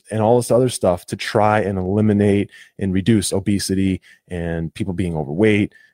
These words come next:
and unhealthy lifestyle habits. There's never been more funding trying to push things to prevent that. Yet we're <laughs> continuing to tr-, to trend upward. It's continuing to climb.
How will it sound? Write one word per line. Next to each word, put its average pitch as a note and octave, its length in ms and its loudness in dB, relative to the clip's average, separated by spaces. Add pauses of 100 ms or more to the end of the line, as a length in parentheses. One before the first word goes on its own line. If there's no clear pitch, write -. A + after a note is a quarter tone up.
and F2+ 160 -4
unhealthy G#2 400 2
lifestyle F#2 460 2
habits. D#2+ 340 -2
There's A2 240 0
never D3 280 4
been B2+ 280 4
more A2 200 4
funding G#2 680 0
trying A2+ 360 0
to G#2 100 0
push - 480 -2
things F2 440 -4
to - 100 -18
prevent F#2+ 380 -6
that. B2+ 260 -2 (640)
Yet - 420 2 (160)
we're A2+ 180 -2
<laughs> - 120 -2
continuing C#3 400 6
to B2 100 0
tr-, - 220 -6
to A2 160 -2
trend A2+ 280 2
upward. G#2 280 2
It's E2 140 -8
continuing B2 520 -4
to - 80 -4
climb. G2+ 480 2